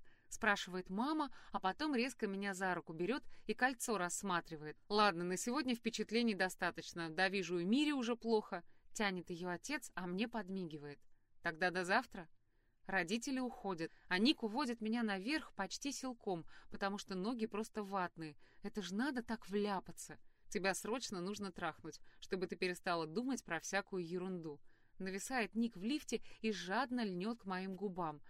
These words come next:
Я тут же теряюсь в пространстве, забываю, где мы, просто наслаждаюсь вкусом любимых губ. Скоро двери лифта откроются. Шепчу ему, пока тело само, словно в агонии, трется об него, а рука Ника на моей попке разминает,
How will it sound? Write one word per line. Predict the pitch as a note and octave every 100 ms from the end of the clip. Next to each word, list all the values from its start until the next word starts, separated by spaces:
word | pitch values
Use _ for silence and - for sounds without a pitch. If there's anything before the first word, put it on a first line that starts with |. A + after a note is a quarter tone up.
| - -
Я | G3+
тут | A3+ D#4+
же | C4+
теряюсь | A#3+ C4 D4 A#3
в | -
пространстве, | A3 F#3+ - B3+ C#4+ - F#3+ - - -
забываю, | G#3+ G#3+ A3+ D4
где | G3 F3+ G3+ A3+
мы, | F#3
просто | - C#4 -
наслаждаюсь | G#3+ G#3 - F#3 E3+ F#3+ C4+ A3+ -
вкусом | - - B3+ - G#3
любимых | F#3 E3 F3 G#3+ F#3+ F3
губ. | E3+ E3+ - - - - -
Скоро | - A#3+ C#4
двери | F3 F3+ A#3
лифта | A#3+ G3 - F3
откроются. | - - E3 D#3+ - D#3+ -
Шепчу | - - F3 - A#3
ему, | C4+ G3 E3 - - -
пока | G#3+ F3
тело | - C#4 A3
само, | - F#3 G3 A#3+
словно | G3+ A3 A3+ G3+
в |
агонии, | F3+ E3 E3+ C4+ B3
трется | G3 G#3 G#3+ F#3 - E3
об | D#3+
него, | E3+ D#3+ D3 -
а | F#3+
рука | F#3+ - F3
Ника | E3+ A#3+ -
на | F#3
моей | E3+ E3 E3
попке | E3 A3+ A#3+ - G3+ - -
разминает, | G3+ G3 F3 F3 D#3+ F3+ A#3+ G#3+